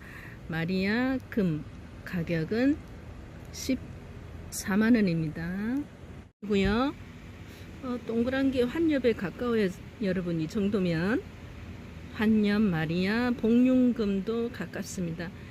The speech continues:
십육만 원이고요. 사이즈 작지만 철화로 진행이 될 듯합니다. 금 상태 예쁘게 잘 들었어요. 귀엽습니다. 가격 십육만 원이고요.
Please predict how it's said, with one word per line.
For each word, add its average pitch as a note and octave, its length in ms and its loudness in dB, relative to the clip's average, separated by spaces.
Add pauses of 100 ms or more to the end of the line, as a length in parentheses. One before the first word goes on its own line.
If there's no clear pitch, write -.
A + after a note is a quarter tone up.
(180)
십육만 A#3+ 720 4
원이고요. F#3 580 2
사이즈 G3 560 -2
작지만 F3+ 920 -2 (720)
철화로 G#3+ 680 2
진행이 G3 680 2
될 E3+ 200 -4
듯합니다. F3+ 640 -2 (540)
금 B3 220 4
상태 A#3+ 540 2
예쁘게 G#3 500 2
잘 F3 280 -4
들었어요. F3 560 -2
귀엽습니다. F3+ 1000 0 (560)
가격 E3+ 280 0
십육만 B3+ 640 4
원이고요. G#3 580 2